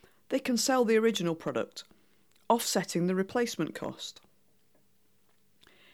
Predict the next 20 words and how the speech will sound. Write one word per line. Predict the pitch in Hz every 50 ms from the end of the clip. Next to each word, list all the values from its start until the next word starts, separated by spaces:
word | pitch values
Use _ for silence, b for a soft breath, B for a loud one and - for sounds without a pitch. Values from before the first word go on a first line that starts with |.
| b b b
In | 240 254 240
both | 226 285 302 311 294 -
cases, | - 240 196 170 160 - - 127 135 143 - - b b b b b b
they | - 214 220
feel | 208 208 - 208 208 214
good | 196 202 175 160 160
about | 165 - 147 147 - -
the | -
product | - - 165 147 156 160 - - - - -
and | 180 170 170 170
your | 165 156 151 151
brand. | 160 180 196 240 269 220 180 151 147 - _ _ _ _ _ _ b b b b b b b b b b b
They've | - 175 -
had | 185 196 196
lots | 226 254 - - -
of | 285 247
use | 220 220 208 196 - 185
out | 170 165 160 160 -
of | 156
it, | 190 - - - -